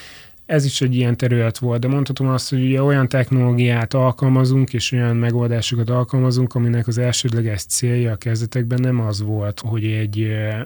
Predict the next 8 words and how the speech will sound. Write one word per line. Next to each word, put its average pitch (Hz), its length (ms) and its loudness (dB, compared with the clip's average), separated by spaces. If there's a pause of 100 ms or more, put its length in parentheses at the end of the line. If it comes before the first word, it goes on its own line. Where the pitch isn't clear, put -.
vállalati 110 1000 -2
rendszert 110 800 -2
fejlesztenek 107 760 -4
rá, 127 260 -6 (640)
sokkal 123 360 0
inkább 117 540 0
szabadidős, 107 1000 -2
ö, 110 460 -4